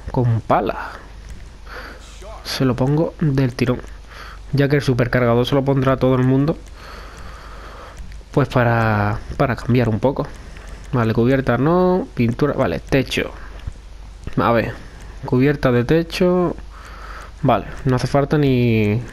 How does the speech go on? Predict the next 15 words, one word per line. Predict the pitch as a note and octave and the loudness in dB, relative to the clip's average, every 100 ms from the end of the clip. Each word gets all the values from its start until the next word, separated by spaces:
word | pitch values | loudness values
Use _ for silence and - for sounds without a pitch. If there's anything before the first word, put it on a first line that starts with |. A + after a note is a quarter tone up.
| - - B2+ A2+ - - | -12 -4 -2 -2 -6 -2
ni | C#3 C3 B2+ | 2 4 4
decir | A#2+ C#3 C3+ | 4 4 4
cuál | D3 | 4
voy | A#2+ A#2 | 4 4
a | A2 | 2
poner. | D3 F3 - - - - - - - - - - - | 0 -2 -10 -16 -16 -16 -16 -14 -14 -14 -14 -6 0
Alerón, | C3 C3 D3 B2+ A#2 - - - - - | 4 6 4 2 -2 -10 -16 -16 -10 0
once | C3+ B2+ - D2+ - - - - - | 2 2 0 -2 -2 -4 -4 -8 -2
alerones, | B2+ A2+ G#2 C#2 - - - - | 2 2 2 -2 -8 -12 -6 0
once | D3+ - A2+ | 2 2 2
alerón. | G#2+ F2 C#2 - - - - - | 2 -2 -4 -10 -14 -16 -12 -2
A | A#2 | 2
ver | B2 | 2
qué | A2+ | 2
trae. | - E2+ | 0 -2